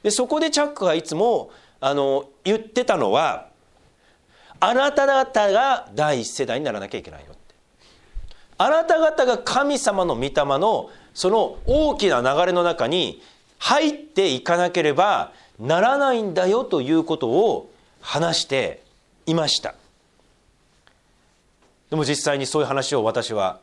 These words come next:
もう九十年代から聞いていたんですが、実際に、まあ、し-、あの、天に行かれてですね、今その時期に、まあ、いるわけなんですね。で、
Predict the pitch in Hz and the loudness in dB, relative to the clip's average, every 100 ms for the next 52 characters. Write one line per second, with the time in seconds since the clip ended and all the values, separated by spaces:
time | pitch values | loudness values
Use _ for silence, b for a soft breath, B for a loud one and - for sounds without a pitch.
0 | - 104 - 170 151 151 147 101 82 82 | -12 -12 -4 -2 0 -2 -4 -6 -8 -10
1 | - 110 104 90 127 101 76 - 85 85 | -10 -10 -10 -4 -4 -4 -8 -10 -6 -6
2 | - b b b b 101 92 139 - - | -8 b b b b -10 -4 -2 -2 -4
3 | - 151 135 135 185 156 - _ b b | -2 0 0 -2 -2 -4 -8 _ b b
4 | b b _ _ _ 107 80 - _ _ | b b _ _ _ -16 -16 -18 _ _
5 | _ - - - - 98 82 76 - _ | _ -12 -8 -8 -10 -16 -16 -18 -20 _
6 | _ _ _ _ _ _ _ _ _ _ | _ _ _ _ _ _ _ _ _ _
7 | _ _ _ _ _ _ - 147 104 92 | _ _ _ _ _ _ -4 -4 -4 -6
8 | 107 95 87 69 113 135 _ _ _ _ | -6 -6 -8 -16 -16 -18 _ _ _ _
9 | _ _ _ _ _ _ _ _ - 117 | _ _ _ _ _ _ _ _ -14 -12
10 | - 131 120 139 123 139 123 - _ _ | -8 -8 -8 -10 -8 -6 -8 -10 _ _
11 | _ _ 76 - 139 175 170 170 - 92 | _ _ -20 -10 -4 0 2 0 -2 -8
12 | 69 - - 120 _ _ B B B B | -10 -18 -20 -20 _ _ B B B B
13 | _ _ _ _ _ _ _ _ _ _ | _ _ _ _ _ _ _ _ _ _
14 | _ _ _ _ _ _ _ _ 127 156 | _ _ _ _ _ _ _ _ -4 -2
15 | 147 - | -2 -4